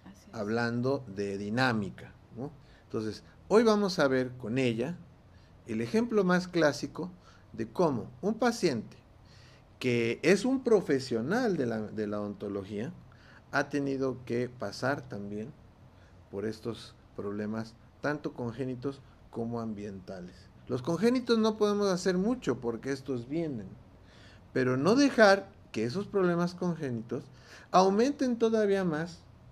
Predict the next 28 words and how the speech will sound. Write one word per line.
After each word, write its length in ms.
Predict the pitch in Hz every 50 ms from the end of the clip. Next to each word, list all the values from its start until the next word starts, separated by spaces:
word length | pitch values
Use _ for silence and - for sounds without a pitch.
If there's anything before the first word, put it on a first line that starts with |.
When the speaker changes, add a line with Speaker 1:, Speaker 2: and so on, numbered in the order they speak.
| - - - -
Speaker 2:
por 220 | - 151 147 143 147
disfunciones 960 | 180 240 277 262 262 - 247 247 247 240 233 - 208 196 185 185 190 175 180
o 60 | 170
anomalías 720 | 151 143 139 135 131 131 131 139 143 139 120 123 131 - - - - -
que 100 | - 139
pueden 360 | 135 135 160 175 202 226 226
ser, 320 | 226 - 185 185 185 180 180 - - - 127 117
ser 220 | 120 - 165 170 190
adquiridas 800 | 180 156 - - - - 104 110 135 165 156 127 107 110 139 - - - -
y 120 | - 139 135
que 160 | - 127 113
muchas 580 | 143 196 269 302 294 - 226 185 160 143 135 123
veces 440 | 120 117 110 107 - 151 165 - - - - - - - - - -
pueden 320 | - 143 165 170 185 180 180
ser 240 | - 151 139 135
causadas 640 | - - 139 135 - - 117 110 110 123 156 - - - - - - - - - -
por 300 | - 127 131 147 165 180 - - - - -
tratamientos 760 | - 120 110 110 - 113 117 135 143 143 131 135 160 160 - -
que 180 | - 123 113
no 260 | 113 123 143 175 208
tuvieron 500 | 208 - 226 214 214 196 170 156 143 143
el 120 | 131 120 120
diagnóstico 600 | 120 120 117 113 113 110 - - 117 117 - 120
más 220 | 117 113 110 107 -
preciso 680 | - - 123 123 123 127 123 - - 147 160 208 226 - - - - - - - - - -
o, 220 | - 123 123 123
el, 180 | 117 117 113 - - -
o 600 | 110 110 110 110 107 107 107 107 107 104 104 -